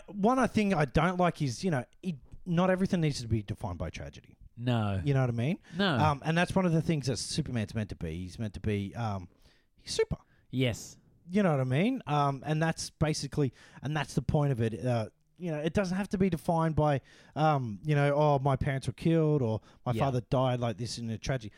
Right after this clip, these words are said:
Speaker 1: But
Speaker 2: Yeah.
Speaker 1: I see it in the, in the character arc now.
Speaker 2: Yes.
Speaker 1: Whereas, um, I couldn't see it when I originally saw it, and
Speaker 2: Yeah.
Speaker 1: I was more furious. But in Snyder's world, I see it and I understand it, and
Speaker 2: Yeah.
Speaker 1: I, and I respect it, man.
Speaker 2: And
Speaker 1: Um,
Speaker 2: Costner's perfect to be that.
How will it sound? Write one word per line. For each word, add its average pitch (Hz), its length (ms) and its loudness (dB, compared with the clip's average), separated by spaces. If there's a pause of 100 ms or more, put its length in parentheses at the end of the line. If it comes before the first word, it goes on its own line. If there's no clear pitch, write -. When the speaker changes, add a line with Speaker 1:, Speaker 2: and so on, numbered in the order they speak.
(220)
Speaker 1:
But 143 120 2
Speaker 2:
Yeah. 165 60 -4
Speaker 1:
I - 20 -4
see 285 240 -2
it 294 80 0
in 294 140 0
the, 220 120 0 (240)
in 202 140 0
the 165 80 0
character 156 480 0
arc 104 200 -4
now. 117 400 -2 (240)
Speaker 2:
Yes. 110 580 -2
Speaker 1:
Whereas, 147 560 2 (100)
um, 117 440 -2
I 139 120 -2
couldn't 135 280 -2
see 123 200 -4
it 98 80 -2
when 95 160 -6
I 92 60 -6
originally 90 400 -6
saw 101 280 -8
it, 185 120 -6 (140)
and 120 100 -2
Speaker 2:
Yeah. 98 140 0
Speaker 1:
I 85 40 -8
was - 200 -16 (160)
more 110 240 -6
furious. 101 380 -6 (260)
But 131 140 -2
in 131 140 -8
Snyder's 156 640 0
world, 214 340 2 (480)
I 202 120 -2
see 220 260 0
it - 120 -4 (140)
and 151 140 -2
I 151 140 2
understand 113 500 -4
it, - 80 -8
and 113 100 -2
Speaker 2:
Yeah. 135 160 2
Speaker 1:
I, 147 40 4 (120)
and 156 160 4
I 143 60 2
respect - 480 -4
it, 76 100 -12
man. 87 160 -10 (300)
Speaker 2:
And 123 100 0
Speaker 1:
Um, 139 160 4
Speaker 2:
Costner's 170 440 2 (200)
perfect 131 460 -2
to 98 100 -4
be 98 240 -4
that. 82 260 -10